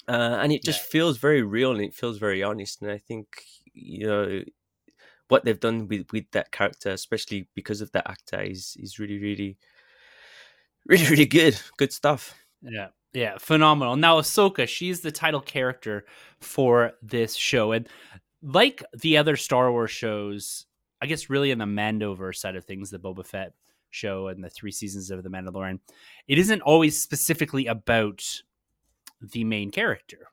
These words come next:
Speaker 2: to a degree. There are moments, big, big moments for the main character, but I wouldn't say Ahsoka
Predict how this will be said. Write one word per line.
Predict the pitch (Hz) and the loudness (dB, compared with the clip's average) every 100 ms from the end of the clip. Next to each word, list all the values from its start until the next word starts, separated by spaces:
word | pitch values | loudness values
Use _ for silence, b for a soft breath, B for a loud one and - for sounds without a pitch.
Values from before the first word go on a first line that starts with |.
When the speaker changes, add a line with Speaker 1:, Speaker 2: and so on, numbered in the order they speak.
| - | -6
Speaker 2:
to | 113 | -6
a | |
degree. | 95 - 85 - _ _ _ | -6 -12 -16 -20 _ _ _
There | 127 | 0
are | 110 110 104 101 98 95 | 2 0 2 0 -4 -6
moments, | 113 135 165 139 214 - - - _ 107 | 0 6 6 6 0 -2 -8 -8 _ -6
big, | - 175 135 | 2 2 2
big | 143 113 | -2 0
moments | 101 98 117 - - _ | -6 -6 -10 -10 -14 _
for | 117 107 | -8 -6
the | 98 | -8
main | 98 | -12
character, | 92 92 90 - 127 B B B B | -12 -12 -12 -8 -10 B B B B
but | 185 196 | 0 0
I | |
wouldn't | 294 349 | 0 -2
say | 320 285 | -2 0
Ahsoka | 233 - 196 190 143 127 127 | 0 0 0 2 2 2 0